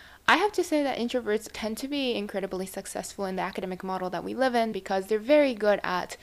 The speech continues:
devoting their energy on individual activities, whereas I think I kind of always need a study buddy and, or work in a cafe. So twenty twenty has been an incredibly unproductive year.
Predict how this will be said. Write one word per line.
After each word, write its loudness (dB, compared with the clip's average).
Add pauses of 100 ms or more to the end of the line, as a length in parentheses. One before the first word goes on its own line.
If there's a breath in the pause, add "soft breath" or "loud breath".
(360 loud breath)
devoting 6
their 4
energy 0
on 0
individual 0
activities, -4 (260 loud breath)
whereas 6 (460 loud breath)
I 4
think 2
I 4
kind -4
of -6
always -2
need -2
a -4
study -4
buddy 0
and, 0 (220)
or 10
work 2
in 0
a -6
cafe. -4
So -2
twenty -4
twenty -2
has 0
been -4
an -4
incredibly 0
unproductive -4
year. -2